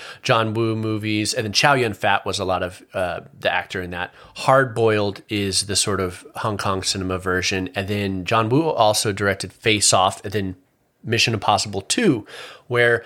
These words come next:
those aren't necessarily kung fu, but they borrow this sort of style. I don't have a lot to compare that to Shang-Chi, but I just kinda wanted to mention it as we go into the next style,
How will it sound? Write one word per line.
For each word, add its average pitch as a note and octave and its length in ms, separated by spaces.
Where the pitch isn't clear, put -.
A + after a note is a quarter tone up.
those C#3+ 140
aren't G3 200
necessarily F3+ 440
kung D#3 300
fu, D3+ 540
but C#3+ 140
they C3+ 100
borrow B2+ 380
this A#2 140
sort A2+ 200
of G2 80
style. F2+ 560
I - 100
don't C#3 180
have D3 200
a C3 80
lot A2+ 360
to A2+ 100
compare G2+ 680
that G2+ 380
to G2+ 240
Shang-Chi, G#2+ 520
but D#3 140
I B2+ 60
just A#2+ 200
kinda A#2+ 200
wanted A2 240
to G#2 80
mention G2+ 380
it G2+ 180
as G2 320
we G2 160
go G#2+ 260
into G2 200
the F#2+ 120
next E3 320
style, C3 460